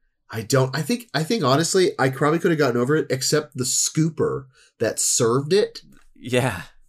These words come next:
Speaker 1: That's what fucked me up. Like, I think I could probably get past the rest of it where I'm like, "Okay, that's just, like, a chocolate in the shape of a crude snake." And then I could, all right, I could just get over that. But I think it's the, the, the pooper scooper, ma-, like, shovel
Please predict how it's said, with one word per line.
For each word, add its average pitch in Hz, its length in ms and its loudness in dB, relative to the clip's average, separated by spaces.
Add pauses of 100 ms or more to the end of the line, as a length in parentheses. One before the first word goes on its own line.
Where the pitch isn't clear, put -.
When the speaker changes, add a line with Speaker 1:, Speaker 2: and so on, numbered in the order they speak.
(120)
Speaker 1:
That's 139 440 2
what 127 120 2
fucked - 300 -2
me 104 160 -2
up. 80 200 -6
Like, 127 180 0
I 147 80 2
think 208 260 0
I 160 120 4
could 135 180 -2
probably 143 200 4
get 127 180 2
past 127 360 -2
the 135 60 0
rest 135 240 2
of 143 80 0
it 147 100 4
where 127 120 4
I'm 120 40 4
like, 117 160 0
"Okay, 95 200 0
that's 95 180 0
just, 101 180 -4
like, 87 120 -8
a 85 40 -14
chocolate 85 480 -6
in 95 140 -6
the 85 80 -10
shape - 360 -6
of 71 140 -8
a 82 100 -8 (180)
crude 85 400 -8
snake." 80 500 -8
And 95 140 -4
then 87 100 -4
I 85 80 -4
could, 85 260 -10
all 95 80 -4
right, 80 240 -6
I 87 60 -8
could 90 140 -6
just 85 120 -10
get 92 80 -2
over 87 140 0
that. 80 140 -6 (260)
But 131 140 4
I - 40 4
think 170 180 2
it's 165 160 -2
the, 127 220 -2 (140)
the, 107 180 0 (200)
the - 80 2
pooper 135 420 0
scooper, 139 680 0
ma-, 131 360 0
like, 107 260 0 (400)
shovel 143 580 2